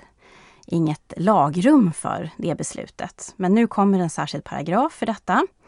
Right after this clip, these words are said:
Eh, och, eh, då får eleven delvis undervisas i förberedelseklass.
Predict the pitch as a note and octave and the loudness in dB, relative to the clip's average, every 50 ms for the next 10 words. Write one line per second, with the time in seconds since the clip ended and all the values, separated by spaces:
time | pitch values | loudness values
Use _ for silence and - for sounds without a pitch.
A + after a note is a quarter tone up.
0 | - - - - - - - _ _ - - F3+ F3 E3 D#3+ D#3 D#3 D#3 D#3 - | -20 -20 -20 -20 -20 -20 -20 _ _ -8 -6 -4 -4 -2 -2 -4 -4 -4 -6 -4
1 | - - F3 - - _ _ - F3 D#3+ D#3+ D#3 D#3 D#3 E3+ G3 G3 G3+ G3 - | -2 -2 -4 -4 -8 _ _ -6 -4 -4 -4 -4 -4 -2 0 2 2 2 2 0
2 | - F3 D#3+ D#3+ D#3 D#3+ - - - D#3+ D#3 D3+ D#3 D3 C#3+ D3 D3 D3 D#3+ E3+ | -2 -2 -2 -2 -2 -2 -4 -6 -6 -6 -4 -4 -4 -4 -4 -4 -6 -6 -6 -8
3 | E3+ F#3 G3+ G3 - F#3 G3 G3 F3+ C3+ C3 D3 E3 G#3+ D4 C#4+ A3 - - F3+ | -10 -10 -12 -14 -6 -4 -2 0 0 0 0 0 2 2 2 2 2 0 0 0
4 | D#3+ D3+ C#3+ - - B2+ - - - - D#3 - - - - D#3+ D3+ - D#3 C3+ | 0 0 0 -2 -4 -6 -8 -8 -10 -10 -10 -12 -12 -10 -10 -10 -8 -6 -6 -6
5 | - - D#3 - - - - - - - - - - - | -6 -8 -10 -12 -12 -12 -14 -12 -12 -14 -14 -14 -16 -18